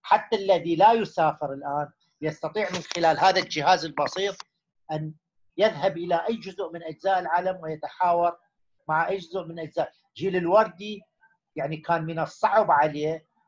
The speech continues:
آه، أو، أو الدكتور متعب كان من الصعب عليه أن يتحاور مع الخارج دون السفر، يعني دون أن يكون في هذه، آه، الدولة أو تلك الأجنبية يعني. فوين الخلل يعني؟ ربما هذا السؤال أيضًا إلى دكتور خالد،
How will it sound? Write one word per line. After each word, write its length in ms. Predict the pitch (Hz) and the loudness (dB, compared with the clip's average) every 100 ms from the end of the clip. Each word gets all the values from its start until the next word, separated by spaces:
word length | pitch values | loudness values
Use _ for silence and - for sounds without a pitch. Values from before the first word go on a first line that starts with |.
| - 139 | -16 -8
آه، 880 | 139 139 139 139 139 143 139 139 139 170 | -6 -4 -4 -4 -4 -4 -4 -6 -4 -2
أو، 120 | 151 | -4
أو 120 | 165 | -6
الدكتور 460 | 147 147 - 156 147 | -10 -6 2 2 0
متعب 320 | 190 190 190 | -6 -2 -2
كان 220 | 185 165 | 0 -4
من 100 | 156 | -4
الصعب 340 | 151 - 202 202 | -6 -2 0 2
عليه 340 | 185 208 - _ _ _ 165 | 0 0 -6 _ _ _ -4
أن 100 | 170 | -4
يتحاور 580 | 165 - 202 202 185 | -6 0 4 6 4
مع 180 | 175 185 | 2 0
الخارج 420 | 214 - 202 196 151 | 0 2 2 2 -2
دون 140 | 185 185 | -6 -6
السفر، 520 | 156 - 202 165 135 | -4 0 0 0 -4
يعني 240 | 127 123 _ _ _ | -6 -12 _ _ _
دون 160 | 165 180 | -8 -6
أن 120 | 170 | -4
يكون 360 | 175 - 180 165 | -4 -4 -6 -8
في 180 | 165 151 | -4 0
هذه، 520 | 160 160 156 160 156 _ _ _ - | -2 -2 -8 -8 -10 _ _ _ -10
آه، 180 | 147 143 | -8 -8
الدولة 420 | - 156 160 156 | 2 2 4 2
أو 140 | 147 | 2
تلك 340 | - 156 151 143 | -2 -8 -8 -8
الأجنبية 680 | 139 127 - 123 123 117 | -8 -8 -12 -16 -14 -14
يعني. 240 | 113 113 - _ _ _ _ _ _ | -12 -12 -16 _ _ _ _ _ _
فوين 340 | 165 175 254 226 | 4 6 6 4
الخلل 560 | 175 - 156 135 117 117 | -2 -2 0 0 -6 -10
يعني؟ 240 | 107 113 147 | -12 -8 -6
ربما 480 | 175 180 175 160 | 0 2 4 2
هذا 100 | 185 | 2
السؤال 400 | 190 - 180 170 | -2 0 2 2
أيضًا 200 | 180 185 175 | 0 -2 -4
إلى 240 | 165 156 | -2 -4
دكتور 340 | 151 - 147 - | -4 -6 -6 -4
خالد، 380 | 170 180 143 | 0 0 0